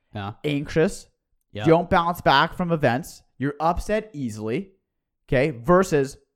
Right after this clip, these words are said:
Speaker 2: people that are very emotionally stable, people that deal well with stress, people that are rel-, relaxed,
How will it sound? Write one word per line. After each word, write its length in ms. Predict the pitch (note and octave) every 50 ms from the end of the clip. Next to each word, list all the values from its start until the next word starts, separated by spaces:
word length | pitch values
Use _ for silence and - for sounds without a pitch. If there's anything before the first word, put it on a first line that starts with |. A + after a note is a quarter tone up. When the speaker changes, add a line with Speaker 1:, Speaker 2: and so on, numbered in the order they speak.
| _ _ _
Speaker 2:
people 240 | - C#3+ D#3 C3+ C#3
that 100 | C3+ C3
are 60 | C3
very 200 | B2+ C#3+ C#3+ C#3+
emotionally 360 | D3 D3+ D3+ E3 - E3 E3 E3
stable, 540 | - D3+ C3 B2 C3 D3+ F3+ - - _ _ -
people 180 | - D3+ C#3+ C#3+
that 120 | D3 C#3 C3
deal 160 | D3+ D#3+ D3+
well 200 | C#3+ C#3+ C#3+ D3+
with 100 | E3 D#3+
stress, 580 | - - - C#3 C3 B2 C#3+ - - - - _ _ _ _ _ _ _
people 200 | - B2+ B2+ B2
that 120 | B2 C3 B2
are 120 | A#2+ A#2
rel-, 240 | A#2 A2 A2 A#2+ A#2+ -
relaxed, 640 | B2 B2 B2+ D3 D#3+ E3 D#3+ E3 - - - -